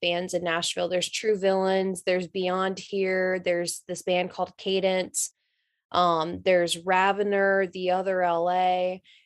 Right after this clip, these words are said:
You know, there is a, a rock scene here. Now, I don't personally think it's, like,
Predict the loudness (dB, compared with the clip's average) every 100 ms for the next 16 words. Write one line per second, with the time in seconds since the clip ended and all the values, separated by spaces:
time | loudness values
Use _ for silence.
0 | _ _ _ -6 -2 2 2 2 4 4
1 | 6 6 6 4 2 0 -2 -4 -2 -2
2 | -4 -6 -6 -4 0 0 2 2 2 2
3 | 4 4 0 0 0 0 -4 -4 -4 -4
4 | -4 -2 -6 -6 -2 0 0